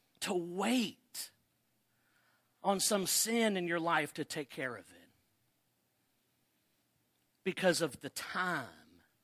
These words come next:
element. So I want you to think about that question this morning. If there is sin in your life, what are you, what are you waiting for? Here's another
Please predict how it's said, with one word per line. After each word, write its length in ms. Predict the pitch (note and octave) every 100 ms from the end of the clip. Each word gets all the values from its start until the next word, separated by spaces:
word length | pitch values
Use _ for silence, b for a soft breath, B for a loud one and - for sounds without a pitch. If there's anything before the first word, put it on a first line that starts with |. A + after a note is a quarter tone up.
| _ _ _
element. 240 | C3+ F#2+ D#2 - _ _ _ _ _ _ _ _ _ _ _ _ _ _ _ _ _ _ _ _ _ _ - D3+
So 120 | G3
I 40 |
want 200 | G#3+ A#3
you 60 | A3
to 60 | E3
think 240 | F#3+ F#3
about 220 | D#3+ C#3+
that 120 | C#3+
question 480 | - E3 D3 - C#3
this 180 | A#2+ -
morning. 380 | C3 F2+ E2+ - _ _ _ _ _ _ _ _ _ _ _ -
If 120 | C#3+
there 200 | G#3+ A3
is 80 | F#3
sin 460 | - - A3 A#3
in 120 | A3 G3+
your 140 | F3
life, 580 | D#3+ E3 D3+ A2 G#2 -
what 300 | F#3 A#3 B3+
are 20 |
you, 100 | C4+
what 160 | A3 B3
are 60 | D#4+
you 100 | G3+
waiting 440 | F3+ D#4+ C4 G#2+
for? 180 | - D#2+ - - - _ _ _ _ _ _ _ _ _ _ _ _ _ _ _ _ _ _ _
Here's 160 | A3+ A#3
another 520 | G3 G3+ E3 C3